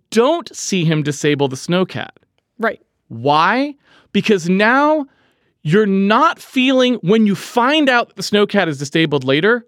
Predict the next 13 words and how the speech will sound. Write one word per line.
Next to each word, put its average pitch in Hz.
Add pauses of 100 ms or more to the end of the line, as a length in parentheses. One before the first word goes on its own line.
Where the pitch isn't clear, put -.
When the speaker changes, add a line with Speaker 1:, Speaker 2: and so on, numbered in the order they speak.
(120)
Speaker 1:
you 202
are 196
surprised 240
by 226
the 190
snowcat, 214 (680)
even 240
though 254
you 233
saw 202
the 170
radio, 190 (500)
because 170